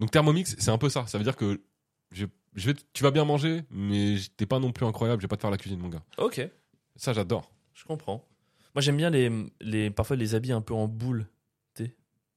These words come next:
Speaker 2: Un peu en mode négligé, genre sur le canapé, il y a trois habits un peu jetés à la va-vite, tu vois.
Speaker 1: Ok.
Speaker 2: J'aime bien le, le petit bordel comme ça,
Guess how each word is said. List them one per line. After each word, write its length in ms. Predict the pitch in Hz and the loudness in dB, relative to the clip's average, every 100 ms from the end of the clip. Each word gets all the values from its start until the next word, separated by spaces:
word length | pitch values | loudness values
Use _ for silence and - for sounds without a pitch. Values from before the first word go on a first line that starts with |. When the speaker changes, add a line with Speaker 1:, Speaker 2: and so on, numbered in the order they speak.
| _ _ - | _ _ -6
Speaker 2:
Un 80 | |
peu 100 | 113 | 0
en 60 | 127 | 2
mode 160 | 120 117 | 2 2
négligé, 320 | 117 123 - | 0 0 -2
genre 100 | 117 | -2
sur 120 | - | -2
le 40 | 113 | 0
canapé, 360 | 117 123 135 | 2 2 0
il 20 | |
y 40 | 104 | -2
a 20 | |
trois 260 | - 113 110 | -2 -2 -2
habits 180 | 113 | 0
un 60 | 120 | -2
peu 160 | 104 113 | -2 -2
jetés 260 | 113 107 | -2 0
à 40 | 107 | 0
la 80 | |
va-vite, 260 | 107 110 110 | 0 -2 -6
tu 80 | 104 | -8
vois. 140 | 101 - _ _ _ _ | -8 -10 _ _ _ _
Speaker 1:
Ok. 80 | 113 | 0
Speaker 2:
J'aime 160 | 120 | 2
bien 180 | 123 160 | 4 4
le, 580 | 156 117 107 104 104 101 - _ _ _ | 4 4 4 2 0 -2 -8 _ _ _
le 120 | - 113 | -6 -6
petit 240 | - 147 | -4 -2
bordel 320 | 127 123 123 | 2 2 2
comme 200 | 123 120 | 0 -2
ça, 160 | 127 | -4